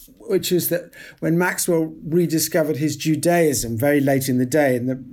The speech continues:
mid eighties, um, having always denied being Jewish,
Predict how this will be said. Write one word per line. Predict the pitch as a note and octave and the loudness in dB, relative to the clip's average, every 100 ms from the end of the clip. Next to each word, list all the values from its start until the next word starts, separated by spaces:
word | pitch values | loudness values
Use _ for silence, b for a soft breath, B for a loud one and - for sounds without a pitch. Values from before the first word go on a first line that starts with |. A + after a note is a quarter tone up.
| - | -6
mid | E3 D#3 C#3+ | 0 2 2
eighties, | C#3+ C3+ A#2 - - - | 2 0 -4 -8 -8 -4
um, | D3 C3+ C3+ B2+ | 0 0 0 -2
having | C3 D#3+ D3 | -2 0 2
always | D3+ C3+ | 2 2
denied | A2 C3+ C3+ D#3+ D3+ | 0 0 2 2 0
being | A#2+ A#2+ A#2 | -2 -4 -4
Jewish, | B2 G#2+ - - | -4 -6 -8 -12